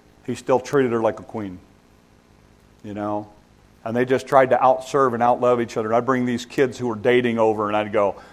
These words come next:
"All right, let me show you what love really looks like. Let me show you this."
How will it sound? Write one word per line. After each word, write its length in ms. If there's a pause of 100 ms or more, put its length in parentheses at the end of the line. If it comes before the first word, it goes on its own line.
(240)
"All 140
right, 260 (120)
let 120
me 80
show 340
you 260 (960)
what 140
love 240
really 360
looks 280
like. 160 (1500)
Let 200
me 120
show 240
you 140
this." 340